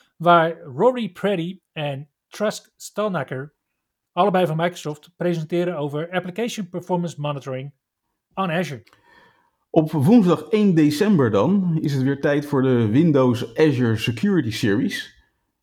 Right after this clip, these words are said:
Speaker 2: En deze keer vanaf acht uur 's ochtends in, eh, Seattle, dus dat is vier uur 's middags bij ons.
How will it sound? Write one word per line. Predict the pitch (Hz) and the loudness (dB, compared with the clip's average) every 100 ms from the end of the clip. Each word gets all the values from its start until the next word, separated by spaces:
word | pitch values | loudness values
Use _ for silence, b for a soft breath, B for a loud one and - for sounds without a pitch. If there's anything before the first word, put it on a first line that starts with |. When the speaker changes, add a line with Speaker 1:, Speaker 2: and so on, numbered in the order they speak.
| _ | _
Speaker 2:
En | 123 117 | 0 2
deze | 147 120 | 0 -2
keer | 113 110 - 90 | -2 -2 -4 -4
vanaf | 104 98 90 - - _ _ _ | -2 -2 -2 -6 -18 _ _ _
acht | - - - | -4 -4 -2
uur | 127 110 | -2 0
's | |
ochtends | 113 - 101 92 - | -4 -4 -4 -4 -6
in, | - 98 90 | -6 -2 0
eh, | 82 | -2
Seattle, | 85 - 82 - 69 | -4 -4 -6 -4 -4
dus | 127 | -4
dat | 104 - | -6 -8
is | - - | -12 -4
vier | 127 101 | -2 0
uur | 104 | -2
's | 117 | -4
middags | 95 95 | -4 -2
bij | 104 | -2
ons. | 240 - - | -2 -4 -12